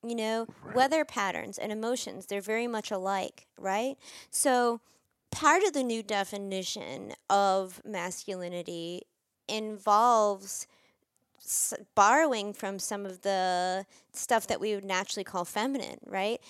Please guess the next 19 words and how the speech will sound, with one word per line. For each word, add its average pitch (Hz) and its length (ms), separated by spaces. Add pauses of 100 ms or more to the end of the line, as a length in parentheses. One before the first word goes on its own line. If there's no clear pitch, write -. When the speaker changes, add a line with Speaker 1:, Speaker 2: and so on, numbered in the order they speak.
(280)
Speaker 1:
Being 240 240
in 233 80
touch - 300
with 233 100
the 226 120
emotions. - 720
Speaker 2:
Mm-hmm. - 100
Speaker 1:
Like, 226 200 (140)
I'm 339 160
sure 392 220
you 269 180
would 302 120
be 254 100
fine 247 400
thrown 202 240
in 214 120
a 247 40
men's 180 300
group 185 300